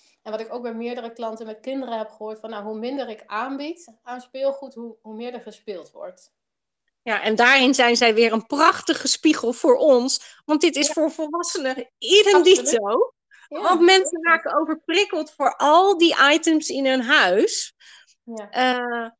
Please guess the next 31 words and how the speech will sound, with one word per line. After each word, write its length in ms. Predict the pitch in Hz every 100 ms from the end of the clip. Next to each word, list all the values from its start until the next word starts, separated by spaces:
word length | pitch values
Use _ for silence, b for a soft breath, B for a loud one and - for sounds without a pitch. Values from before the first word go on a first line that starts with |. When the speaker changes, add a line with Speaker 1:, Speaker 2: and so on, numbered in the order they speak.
| _
Speaker 2:
dus 460 | 180 240 285 - -
ja, 380 | 226 240 254
dan 120 | 214 226
zeg 160 | 311
ik 120 | 294
ook 140 | 233 -
van, 140 | 240
ja, 120 | 269
als 120 | 254 262
je 60 |
er 100 | 254
min-, 480 | 254 294 302 - 247
meer, 320 | 277 302 269 233
minder 340 | 294 302 277
hebt, 420 | 240 311 254 240 247
dan 120 | 262
kan 180 | 294 277
je 80 |
makkelijker 520 | 269 302 285 254 233 -
kiezen. 500 | 294 339 302 226 214
Als 160 | 233
je 120 | 247
niet, 320 | 247 269 254 262
eh, 60 |
twee 320 | 233 285 285
boekenkasten 840 | 233 247 240 269 240 - 247 233 226
met 160 | 247 214
boeken 240 | 247 247
hebt, 120 | 233
maar 140 | 226 -
één, 440 | 262 247 262